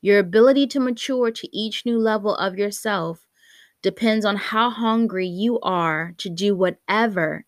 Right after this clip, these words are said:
it takes to show up as your higher self. I got two things.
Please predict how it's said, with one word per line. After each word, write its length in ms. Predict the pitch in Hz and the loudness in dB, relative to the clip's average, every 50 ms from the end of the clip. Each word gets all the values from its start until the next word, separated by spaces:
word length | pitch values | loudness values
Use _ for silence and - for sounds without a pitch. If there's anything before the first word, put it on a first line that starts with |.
| _ | _
it 200 | 175 165 - - | -2 -2 -2 -2
takes 560 | - - 160 156 143 - - - - - - - _ _ _ _ _ _ _ - | -6 -8 -8 -8 -8 -8 -10 -12 -12 -12 -14 -16 _ _ _ _ _ _ _ -4
to 100 | - 202 | -2 -2
show 320 | 196 - - 226 202 190 | 0 2 2 4 4 4
up 180 | 175 165 160 - - | 4 2 0 -2 -4
as 260 | - 160 165 165 170 180 | -2 -2 -2 -4 -4 -6
your 120 | 156 156 | -6 -6
higher 400 | 165 165 156 156 131 123 - 175 | -4 -4 -4 -4 -4 -6 -8 -8
self. 480 | 170 - - - - - - - _ _ _ _ _ _ _ _ _ _ _ _ _ _ - - _ _ _ _ | -10 -10 -10 -10 -12 -14 -16 -20 _ _ _ _ _ _ _ _ _ _ _ _ _ _ -20 -20 _ _ _ _
I 60 | 175 | -4
got 140 | 165 156 - | -4 -4 -2
two 100 | - 165 | -4 -6
things. 500 | - - 127 - - - - - - - | -6 -6 -10 -10 -12 -12 -12 -12 -14 -14